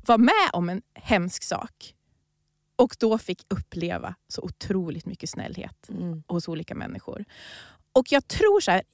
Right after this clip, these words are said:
Speaker 1: innan jag var sjuk, så det är såklart att jag, eh, <laughs> alla upp-, uppskattar väl snällhet.
Speaker 2: Mm.
Speaker 1: Men jag hade aldrig varit beroende av en annans människas vänlighet för att typ överleva dagen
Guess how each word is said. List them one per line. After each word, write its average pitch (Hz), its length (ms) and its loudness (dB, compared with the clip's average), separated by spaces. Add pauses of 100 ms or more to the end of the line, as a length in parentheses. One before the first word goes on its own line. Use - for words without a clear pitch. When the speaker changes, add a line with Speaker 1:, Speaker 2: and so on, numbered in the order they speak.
(120)
Speaker 1:
innan 302 500 2
jag 180 140 4
var 170 100 0
sjuk, - 600 -6 (320)
så 196 480 4 (380)
det 320 80 4
är 466 60 6
såklart 233 360 2
att - 260 -8 (400)
jag, 202 760 2 (380)
eh, 175 340 2 (540)
<laughs> - 220 -4
alla 269 260 4
upp-, - 300 -2
uppskattar 190 460 -2
väl 180 100 0
snällhet. 233 720 -2
Speaker 2:
Mm. 170 340 -10
Speaker 1:
Men 311 180 2
jag 175 200 4
hade 226 340 0
aldrig 202 320 0
varit 170 220 -2
beroende 190 720 0
av 160 140 -2
en 170 120 -4
annans 175 360 -6 (240)
människas 170 440 -6
vänlighet 185 600 -2
för - 100 -10
att 170 80 -8
typ - 180 -12
överleva 165 440 -6
dagen 190 480 -4